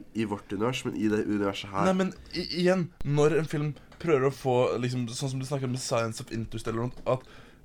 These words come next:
Speaker 2: de skal prøve å få filmen til å gi mening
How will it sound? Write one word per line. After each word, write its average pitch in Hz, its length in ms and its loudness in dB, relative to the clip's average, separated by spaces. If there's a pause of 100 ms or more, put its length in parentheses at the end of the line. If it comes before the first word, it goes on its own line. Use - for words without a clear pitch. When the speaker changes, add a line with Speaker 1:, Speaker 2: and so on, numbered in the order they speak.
(120)
Speaker 2:
de 123 160 -2
skal 127 160 -2
prøve 127 160 4
å - 20 -4
få 127 140 0
filmen 113 240 -2
til 117 240 -2
å 120 60 2 (180)
gi 113 300 -2 (580)
mening 127 540 0